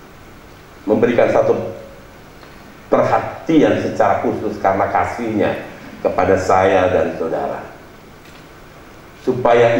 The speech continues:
iman kita, pengharapan kita tidak hanya sepenggal terpelihara di bumi saja. Dan dia berkata, dia juga berkuasa atas bumi ini.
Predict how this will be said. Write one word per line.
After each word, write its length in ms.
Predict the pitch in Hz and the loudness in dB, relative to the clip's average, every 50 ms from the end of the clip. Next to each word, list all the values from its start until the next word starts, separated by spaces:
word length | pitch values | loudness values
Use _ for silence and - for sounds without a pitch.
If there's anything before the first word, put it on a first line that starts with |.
| 117 113 | 2 2
iman 320 | 110 107 107 107 107 107 | 2 2 2 0 0 -2
kita, 560 | 113 123 - - - 110 - - - - - - - - - - - - | -2 -4 -4 -2 -2 -2 -2 -2 -4 -8 -10 -14 -18 -20 -20 -6 -4 -2
pengharapan 720 | - 101 104 - - - - - - 101 98 - - - | -2 0 2 2 2 2 2 2 0 0 -2 -2 -2 -4
kita 400 | 127 - - 107 95 - - - | -4 -2 0 0 -2 0 -2 -4
tidak 400 | 113 107 107 95 87 90 - - - - - | -4 -2 0 0 -2 -2 -4 -8 -12 -8 -4
hanya 400 | 110 104 101 101 101 104 104 98 | -2 -2 0 0 0 0 0 -2
sepenggal 880 | - - - 107 - - - - 104 104 101 98 87 - - 82 - - - - - - - - - - - | -2 -4 -4 -6 -6 -4 -4 -2 -2 0 2 2 2 2 0 -2 -6 -8 -12 -14 -18 -20 -20 -20 -20 -6 -2
terpelihara 720 | 104 101 - - - 95 98 98 95 98 101 98 101 95 - | -2 0 0 0 0 0 2 2 2 2 4 4 4 2 2
di 100 | 95 90 92 | 0 -2 -2
bumi 320 | 90 90 87 92 90 85 | -2 -2 0 0 -2 -2
saja. 400 | - - 104 92 - - - - - - - - - - - - - - - - - - - - - - - - - - - - - - - - - - - - - - - - - - - - - - - - - - - - - - | -2 -2 -2 -2 -2 -2 -4 -4 -6 -6 -10 -14 -14 -16 -16 -16 -18 -20 -20 -20 -20 -20 -20 -20 -20 -20 -20 -20 -20 -20 -20 -20 -20 -20 -20 -20 -20 -20 -20 -20 -20 -20 -20 -20 -20 -20 -20 -20 -20 -20 -20 -20 -20 -20 -20 -20 -20 -6
Dan 240 | - 87 90 92 101 | -2 0 0 2 2
dia 160 | 110 117 113 | 2 2 2
berkata, 680 | 113 113 95 - 131 151 151 - - 123 101 - 95 | 4 2 2 2 2 0 0 0 0 0 0 2 2
dia 220 | 98 95 87 - - | 2 2 2 2 0
juga 480 | 127 147 135 147 147 147 151 147 - | -2 0 2 4 4 4 4 2 2
berkuasa 920 | 104 107 98 95 - - 107 110 110 110 - - - 143 143 151 147 - | 0 0 0 -2 -2 -2 0 0 2 2 0 -2 -2 0 0 0 0 0
atas 300 | - 117 - - - - | 0 -2 -2 -4 -4 -6
bumi 400 | 87 85 82 90 90 95 107 110 | -4 -2 0 0 2 0 0 0
ini. 320 | 117 110 110 107 107 104 | 0 -2 -2 -2 -2 -4